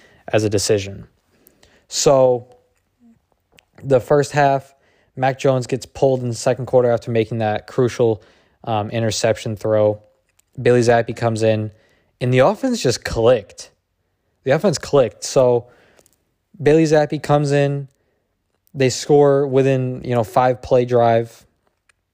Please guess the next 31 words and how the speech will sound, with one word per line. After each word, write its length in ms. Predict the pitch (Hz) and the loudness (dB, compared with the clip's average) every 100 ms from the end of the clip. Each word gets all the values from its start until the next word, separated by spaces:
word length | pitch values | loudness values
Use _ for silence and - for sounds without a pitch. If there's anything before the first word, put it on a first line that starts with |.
| _ _ _ _ _ _ _ _ | _ _ _ _ _ _ _ _
So 460 | - 127 117 110 - _ _ _ - | -2 2 2 0 -4 _ _ _ -6
now 260 | 123 123 | 0 2
they're 460 | 127 123 120 117 - | 4 2 2 -2 -4
up 240 | 127 123 - | -2 -2 -2
seven 380 | - 131 123 127 | -2 0 0 -4
to 40 | |
three. 580 | - - 127 120 120 117 _ _ _ _ _ | -8 -4 0 0 -2 -6 _ _ _ _ _
Justin 340 | - 135 - 127 | -2 -2 -2 -8
Fields 460 | - 135 131 127 | -2 2 2 2
looked 260 | 123 104 - | -2 -4 -10
great 400 | 120 117 127 131 | -2 2 2 0
with 140 | 120 | 0
a 340 | 117 107 104 107 _ _ 135 | 0 0 -2 -8 _ _ -8
drive. 460 | 120 120 123 120 | 0 2 2 0
He 120 | 131 120 | -4 -2
had 220 | 117 104 | -2 -2
three 280 | - 131 123 | -2 0 0
for 140 | 127 | -4
three 240 | - 127 | -4 -4
passing 600 | 120 131 123 117 131 123 | -4 -2 -2 -4 -6 -8
and 160 | - 120 | -6 -4
then 80 | 117 | -2
a 80 | 104 | -2
three-yard 480 | - 127 120 113 | -2 0 2 2
touchdown 440 | - 123 - 135 127 | 0 -2 0 -2 0
run 180 | 127 123 | -4 -4
to 80 | |
cap 280 | - 120 117 | -4 -2 0
off 220 | 113 123 | 2 0
the 80 | - | -2
drive. 460 | 143 139 139 143 | 0 2 2 -2